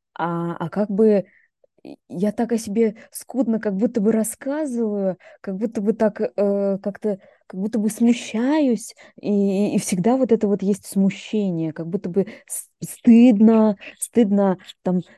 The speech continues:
показаться, стыдно показать себя. И мне кажется, это очень часто встречающаяся такая проблема большая, как в найме, так и не в найме. То есть, а, не хочется и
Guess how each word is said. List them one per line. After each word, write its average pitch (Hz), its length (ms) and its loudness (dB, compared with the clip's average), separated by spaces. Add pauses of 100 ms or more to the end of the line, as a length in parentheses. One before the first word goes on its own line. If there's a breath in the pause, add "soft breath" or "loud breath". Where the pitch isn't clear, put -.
(100)
показаться, 196 1120 0
стыдно 214 400 -4
показать 185 840 -4
себя. 175 480 0 (400 loud breath)
И 175 240 -4
мне 185 160 2
кажется, 240 460 0
это 208 140 -4
очень 202 260 -4
часто 220 380 -2
встречающаяся - 880 -4
такая 170 260 -4
проблема 190 520 -2
большая, 170 760 -4 (360 loud breath)
как - 260 -6
в 165 80 0
найме, 220 520 4
так - 280 -6
и 175 80 -2
не 170 160 0
в 151 100 -6
найме. 202 480 0
То 196 140 0
есть, 196 180 -4 (480 loud breath)
а, 185 460 -2 (220 soft breath)
не 190 180 -2
хочется 240 540 -2
и 220 580 -4